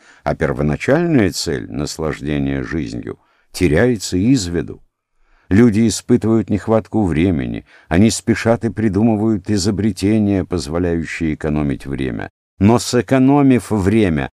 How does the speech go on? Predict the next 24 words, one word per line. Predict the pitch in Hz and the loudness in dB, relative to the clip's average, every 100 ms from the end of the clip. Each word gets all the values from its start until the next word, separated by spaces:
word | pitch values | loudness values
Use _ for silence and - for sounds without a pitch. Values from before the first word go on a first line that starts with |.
| _ - | _ 0
они | 104 117 | 4 4
вновь | 117 107 117 160 156 | 4 4 4 4 2
начинают | 151 151 - 135 139 131 | 0 0 2 2 4 2
спешить, | - - 123 120 127 127 | -2 -4 0 0 2 2
чтобы | - - 110 - | 0 0 0 0
опять | - 113 - 131 139 - | -4 -4 2 4 4 -2
его | 113 110 107 | -6 -4 -4
сэкономить, | - 101 92 98 90 69 60 - _ _ _ | -4 -6 -2 0 0 -2 -6 -10 _ _ _
до | 85 92 | 0 0
тех | - 98 - | 2 -2 -2
пор, | 117 113 | 0 0
пока | - 82 98 87 | -2 -6 -2 -2
в | |
этой | 80 87 80 | -2 -2 -4
гонке | 69 78 113 95 - 82 | -2 0 0 0 -2 -2
они | 82 80 | -2 -2
не | 82 78 | -2 -4
истощатся | 76 - 76 - 101 90 - | -6 -6 -8 -4 -4 -4 -6
настолько, | 82 82 - - 151 143 - 82 | -8 -8 -10 -2 0 0 -4 -8
что | - 90 | -4 -6
уже | 78 98 | -2 0
не | 95 90 | 0 -2
смогут | - - 76 127 139 131 101 | -6 -6 0 2 2 0 -4
воспользоваться | 107 101 - - 120 95 90 73 - - 53 | -4 -4 -8 -2 0 0 -4 -6 -8 -12 -12